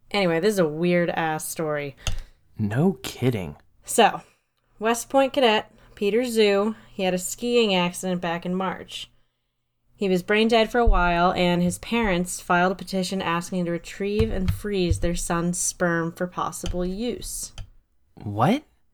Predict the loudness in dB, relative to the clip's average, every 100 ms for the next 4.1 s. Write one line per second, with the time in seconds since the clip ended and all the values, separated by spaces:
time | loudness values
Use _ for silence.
0 | _ _ _ _ _ 6 8 8 8 6
1 | 6 4 4 4 2 0 0 2 2 0
2 | 0 0 -2 2 2 4 4 6 4 2
3 | 0 0 -2 -2 2 4 4 6 6 6
4 | 2